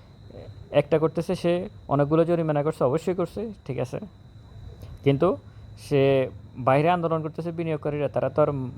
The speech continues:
ভাঙচুর করবে না, তাদেরকে ছবি ছেড়ে দিয়ে প্রতারণা করা তো হুমকি দেওয়ার দরকার ছিল না, ছবির মাধ্যমে হুমকি দেওয়ার দরকার ছিল না। আবার এখন আজকে এই ঘটনা ঘটছে।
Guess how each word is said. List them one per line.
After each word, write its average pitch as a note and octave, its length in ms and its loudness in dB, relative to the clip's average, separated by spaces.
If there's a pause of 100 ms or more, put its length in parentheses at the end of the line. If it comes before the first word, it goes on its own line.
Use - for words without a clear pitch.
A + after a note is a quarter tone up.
(180)
ভাঙচুর B2 280 0
করবে B2+ 220 0
না, G#2 220 0
তাদেরকে C3+ 500 0
ছবি C3+ 340 -2 (500)
ছেড়ে B2 180 2
দিয়ে C3+ 340 0 (380)
প্রতারণা C#3 420 2
করা B2+ 160 2
তো B2 180 0
হুমকি C3+ 260 0
দেওয়ার C3+ 180 4
দরকার B2+ 300 0
ছিল G#2+ 180 -8
না, G2+ 120 -10 (300)
ছবির C#3 200 2
মাধ্যমে D#3 300 0
হুমকি C3+ 220 0
দেওয়ার B2 160 0
দরকার A2 220 0
ছিল - 240 -8
না। C3 100 -10 (600)
আবার A#2 220 2
এখন C3 200 2
আজকে C#3+ 300 0
এই C3+ 200 -2
ঘটনা A#2+ 320 2
ঘটছে। G#2+ 260 -6